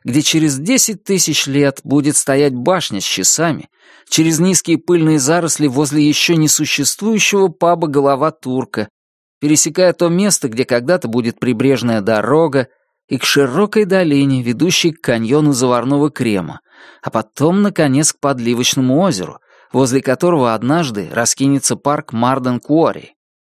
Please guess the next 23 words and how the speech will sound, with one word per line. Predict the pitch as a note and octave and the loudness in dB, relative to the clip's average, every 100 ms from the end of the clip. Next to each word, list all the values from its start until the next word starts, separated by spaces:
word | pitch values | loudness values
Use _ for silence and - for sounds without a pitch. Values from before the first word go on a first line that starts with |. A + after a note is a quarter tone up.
| _ _ _ _ _ _ _ _ _ _ - | _ _ _ _ _ _ _ _ _ _ -6
Мне | B2 B2+ | -2 0
по-прежнему | C3+ C3 D3 D#3+ E3 E3 | 0 0 2 2 2 2
хочется | - D#3+ - - | 0 -2 -2 -4
проверить, | D3 D#3+ D#3+ F3+ A2+ | -2 -2 2 0 0
могу | A#2 A#2+ C3 F#3+ | -2 -2 0 2
ли | B2+ | 2
я | A2 | 0
управлять | A2 B2+ B2+ E3+ D#3 | 0 -2 0 0 0
сном. | - D#3 C3+ - _ _ _ _ _ _ _ | 0 0 -2 -6 _ _ _ _ _ _ _
«Взлететь!» | F#3 G#3+ E4+ - F#4+ F#4+ D4 - - _ - | -2 2 2 2 0 2 2 -2 -18 _ -12
кричу | A#2 A2+ - B2 | -8 -4 -4 -2
я | G#2+ G#2+ E2+ - _ - - | -2 -2 -4 -12 _ -20 -4
и | C3 | 0
расправляю | C#3+ - D#3 D#3 F#3 F3 | 0 0 0 2 2 0
руки, | F3 A3 G3 - - _ _ _ _ | 0 -2 -2 -6 -18 _ _ _ _
но | - E3 | -6 -2
ноги | F3+ F#3+ F3 | 0 2 2
упрямо | G3 - A3+ G#3+ A3 | 0 2 2 2 2
не | G#3+ | 2
желают | F#3+ G#3+ A3 F3 C3+ | 2 2 2 0 -2
отрываться | - C3+ C#3+ D#3+ - | -2 0 0 0 -2
от | B2+ | -4
земли. | A#2 B2+ C#3 F3 - | -4 -2 0 0 -2